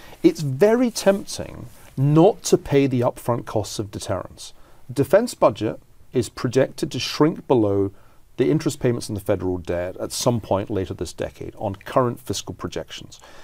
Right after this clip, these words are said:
When a superpower is spending more on debt service than defense, I think its days are numbered. You have to invest in deterrence.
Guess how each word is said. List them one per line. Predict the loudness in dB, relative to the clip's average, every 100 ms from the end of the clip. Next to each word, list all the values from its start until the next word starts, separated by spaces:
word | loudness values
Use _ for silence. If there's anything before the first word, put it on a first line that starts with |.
| -20 -18 -6
When | 4 6 8 6
a |
superpower | 2 -2 2 0 2 0 0 -2
is |
spending | -2 -2 0 0
more | 2 2
on | 2
debt | 0 0
service | -2 -2 -2 -4 -6
than | -6
defense, | -6 -4 -4 -4 -8 -14 -14 -20 -20 -18 -6
I | -4
think | -4 -4
its | 0
days | 0 2
are | 0
numbered. | -2 -4 -10 -18 _ -20 -20 -20 -12
You | -4 -4
have | -2 -4 -4 -6
to | -4 -2
invest | -2 -2 -2 -2 -6
in | -6
deterrence. | -6 -10 -10 -10 -12 -14